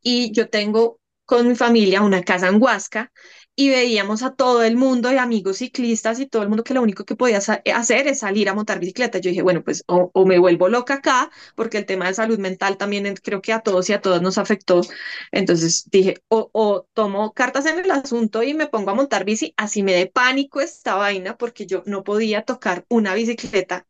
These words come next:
Y yo, bueno, lo había hecho, pero nunca lo había hecho como en la calle y con los carros y todo eso. Entonces yo dije, "Bueno, hacemos el negocio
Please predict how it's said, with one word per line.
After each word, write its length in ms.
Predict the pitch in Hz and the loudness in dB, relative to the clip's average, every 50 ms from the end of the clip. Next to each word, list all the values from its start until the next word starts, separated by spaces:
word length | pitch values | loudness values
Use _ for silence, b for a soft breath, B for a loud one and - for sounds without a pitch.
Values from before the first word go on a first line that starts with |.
| B B B B B | B B B B B
Y 100 | 233 208 | -2 2
yo, 200 | 196 208 175 - | 2 2 0 2
bueno, 200 | 185 226 226 196 | 2 0 2 2
lo 100 | 180 175 | 2 2
había 220 | 165 170 175 185 190 | 2 0 0 0 -2
hecho, 200 | 208 - 269 - | -2 -4 -6 -4
pero 260 | - 269 240 220 - - | -2 -2 -2 -2 -4 -2
nunca 300 | 202 220 226 208 - 202 | 0 0 0 0 0 -2
lo 80 | 202 214 | -2 0
había 160 | 233 226 214 | 0 0 -2
hecho 180 | 185 - 190 | -2 -4 -8
como 200 | - - 202 214 | -8 -4 -2 0
en 80 | 226 233 | 2 2
la 200 | 220 190 190 - | 2 2 -2 -4
calle 340 | - - 190 190 185 185 202 | -4 0 0 0 0 0 -2
y 40 | 208 | -2
con 160 | - 226 220 | -2 -2 -4
los 140 | 202 196 - | -4 -6 -6
carros 360 | - 202 180 180 180 185 196 | -4 -4 -4 -4 -4 -8 -10
y 80 | 220 226 | -10 -8
todo 300 | - 214 190 - 190 196 | -8 -8 -6 -4 -4 -2
eso. 260 | 196 180 180 - 220 - B B B B B B B B | -2 -4 -4 -6 -10 -12 B B B B B B B B
Entonces 240 | - 226 196 185 175 170 | -2 0 2 2 2 2
yo 80 | 180 | 2
dije, 180 | 180 175 196 202 | 2 2 2 2
"Bueno, 440 | 175 170 170 180 165 151 - - _ _ _ _ _ _ _ _ _ _ _ _ _ _ _ - | 2 2 2 0 -2 -2 -8 -14 _ _ _ _ _ _ _ _ _ _ _ _ _ _ _ -4
hacemos 340 | 208 220 220 220 208 208 214 | -2 -2 -2 -2 -2 -2 0
el 100 | 247 285 | 0 0
negocio 560 | 339 311 285 285 269 247 - 320 480 - _ | 0 0 2 2 0 0 0 -2 -4 -6 _